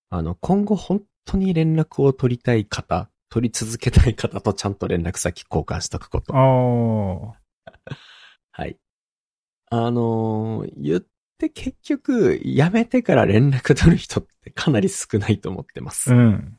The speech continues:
Speaker 2: そうですね。
Speaker 1: 実際ね。
Speaker 2: うん。
Speaker 1: うん。で、どう？なんか、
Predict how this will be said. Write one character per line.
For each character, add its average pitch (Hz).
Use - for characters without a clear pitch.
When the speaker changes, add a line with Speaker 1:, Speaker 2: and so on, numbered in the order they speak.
Speaker 2:
そ 117
う -
で -
す -
ね。 -
Speaker 1:
実 104
際 117
ね。 131
Speaker 2:
う 120
ん。 -
Speaker 1:
う -
ん。 82
で、 107
ど 117
う？ 65
な 104
ん 101
か、 73